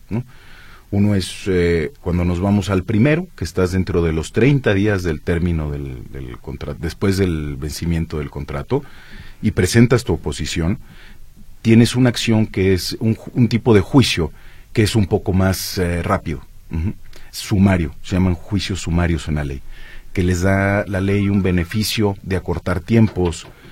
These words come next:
de, este, sobre todo eso, los pros-, los, las etapas judiciales son más cortas.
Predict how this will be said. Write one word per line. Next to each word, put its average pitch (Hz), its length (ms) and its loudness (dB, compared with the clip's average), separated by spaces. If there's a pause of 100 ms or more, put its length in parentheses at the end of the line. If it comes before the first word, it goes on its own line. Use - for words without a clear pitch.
(220)
de, 87 420 -2
este, 85 540 -4
sobre 101 260 -2
todo 104 220 2
eso, 90 200 -2
los 87 220 -2
pros-, - 300 -6
los, 98 320 -4
las 95 200 -4
etapas 113 360 -4
judiciales 104 560 -4
son 101 200 -4
más 92 200 -2
cortas. 76 480 -4